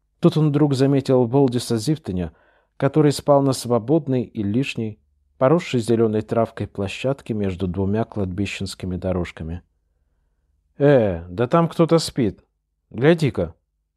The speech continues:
«Сам вижу, что спит. Придется будить. Пошли». Первый следовал за ним, ворча, что все-таки это распоследнее свинство —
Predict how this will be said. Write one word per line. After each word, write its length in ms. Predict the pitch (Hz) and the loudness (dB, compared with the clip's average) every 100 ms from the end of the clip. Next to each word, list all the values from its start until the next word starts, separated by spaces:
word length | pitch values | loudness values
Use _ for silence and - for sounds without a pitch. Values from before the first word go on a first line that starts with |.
| _ _ _ _ _ | _ _ _ _ _
«Сам 360 | - 98 92 | -8 -4 -2
вижу, 240 | 85 80 80 | -4 -4 -8
что 200 | - 76 | -10 -12
спит. 420 | - - - _ _ _ _ _ _ _ | -12 -16 -18 _ _ _ _ _ _ _
Придется 500 | - 170 151 135 - | 2 4 4 2 0
будить. 480 | 147 147 95 101 - _ _ | -2 -2 -2 -4 -8 _ _
Пошли». 440 | - 143 139 87 - _ _ _ _ _ _ _ _ _ _ - | -8 -2 0 -2 -4 _ _ _ _ _ _ _ _ _ _ 0
Первый 420 | 151 180 160 147 | 2 4 2 0
следовал 560 | - 117 117 110 104 101 | -2 0 2 2 0 0
за 200 | 95 98 | -2 -2
ним, 300 | 104 127 101 | -2 -2 0
ворча, 540 | 101 95 - 120 127 | 0 -2 -2 0 0
что 180 | - 95 | -2 -8
все-таки 460 | - 131 117 107 | -4 -2 -2 -2
это 200 | 110 113 | 0 2
распоследнее 840 | 110 110 - 104 - 147 131 127 117 | 0 0 -6 -6 0 0 2 2 0
свинство — 760 | - 110 110 101 - 85 80 | 0 -2 0 -2 -6 -10 -10